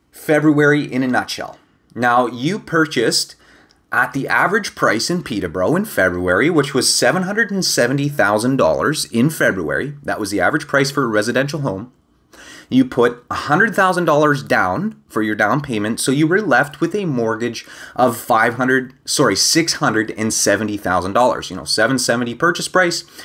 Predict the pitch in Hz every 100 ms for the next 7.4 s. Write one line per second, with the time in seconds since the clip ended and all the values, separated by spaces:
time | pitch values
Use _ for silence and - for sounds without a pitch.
0 | - - - 135 135 127 123 95 95 98
1 | 147 180 151 170 170 160 - - - -
2 | 170 - 160 143 131 123 117 113 113 104
3 | 98 95 92 90 92 90 80 - - -
4 | _ _ _ _ - - - - - 127
5 | 147 160 170 170 233 - 370 254 - 139
6 | 180 165 - 120 120 110 107 131 220 302
7 | 104 101 -